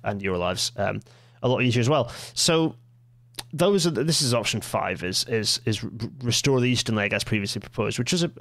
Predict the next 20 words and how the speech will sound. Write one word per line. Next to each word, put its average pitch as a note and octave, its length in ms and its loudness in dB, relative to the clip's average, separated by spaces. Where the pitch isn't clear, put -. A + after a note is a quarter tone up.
a C#3 80 2
messy E3 260 0
compromise, A#2 480 0
but C3 140 0
it, - 180 -4
it, - 200 -10
it, A#2+ 580 -6
it B2 360 -16
did C#3+ 240 0
get, D#3 160 0
delivered C3+ 280 2
the - 60 0
cap-, B2+ 340 0
capacity B2+ 360 0
release G#2+ 400 0
and A#2 240 2
the A2+ 60 2
journey G#2+ 240 2
times G#2 300 0
that A#2+ 180 -2